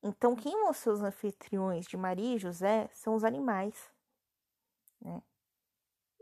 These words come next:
Então, uma,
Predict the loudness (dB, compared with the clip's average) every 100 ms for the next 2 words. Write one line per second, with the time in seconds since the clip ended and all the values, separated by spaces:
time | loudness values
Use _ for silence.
0 | -20 _ -2 2 6 6 4 -2 -16 _
1 | _ _ _ _ _ _ _ _ _ _
2 | _ _ _ _ _ _ _ _ _ _
3 | _ _ _ _ _ _ _ -4 0 2
4 | 0